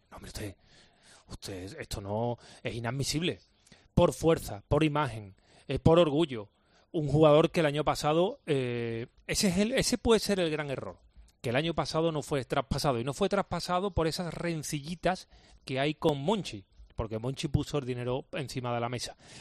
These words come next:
No puede ser que el año pasado, eh, eh, fuera un fenómeno y bajo ningún concepto el Sevilla iba a regalar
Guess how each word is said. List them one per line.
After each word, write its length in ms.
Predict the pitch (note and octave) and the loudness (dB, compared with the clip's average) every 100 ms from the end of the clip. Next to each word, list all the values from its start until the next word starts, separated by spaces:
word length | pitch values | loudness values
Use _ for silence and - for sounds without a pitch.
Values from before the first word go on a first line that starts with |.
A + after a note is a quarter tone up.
| - C3 | -12 -6
No 100 | B2+ | 2
puede 220 | C#3+ C3+ | 2 2
ser 200 | D#3+ D3 | 0 -2
que 100 | C3 | -4
el 60 | |
año 140 | C3 C#3 | -4 -4
pasado, 480 | B2+ - D#3 B2 - _ _ _ _ | -4 -2 -4 -4 -8 _ _ _ _
eh, 240 | C3 B2 - | -6 -4 -4
eh, 480 | A#2+ A#2 A2 A2+ - _ _ - | -6 -6 -6 -8 -12 _ _ -14
fuera 220 | - C#3+ | -2 0
un 300 | C#3 C#3 C3+ | 0 -4 -8
fenómeno 560 | - C3 D#3+ F#3 B2+ A#2 | -6 -4 -2 -2 -4 -4
y 120 | D3 | -2
bajo 180 | B2 A#2 | 0 0
ningún 260 | A#2+ B2 C#3+ | -2 -8 -6
concepto 540 | C#3+ C#3 D#3+ - B2 | -6 -6 -8 -6 -6
el 80 | A#2+ | -6
Sevilla 400 | - B2 C#3+ C3 | -6 -6 -4 -4
iba 160 | C3 C3+ | -2 -2
a 40 | |
regalar 580 | B2+ C#3 C3 D#3+ B2 | 0 0 4 6 4